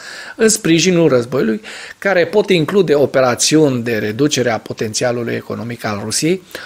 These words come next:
operațiuni care vizează izolarea și epuizarea completă a Rusiei,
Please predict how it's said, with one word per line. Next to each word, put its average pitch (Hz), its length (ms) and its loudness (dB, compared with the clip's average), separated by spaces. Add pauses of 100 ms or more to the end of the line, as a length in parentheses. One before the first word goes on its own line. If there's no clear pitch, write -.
(160)
operațiuni 160 560 2
care 131 200 2
vizează 123 580 2
izolarea 147 720 2
și 139 220 -4
epuizarea 123 600 0
completă 113 440 -8
a 101 120 -6
Rusiei, 139 380 -6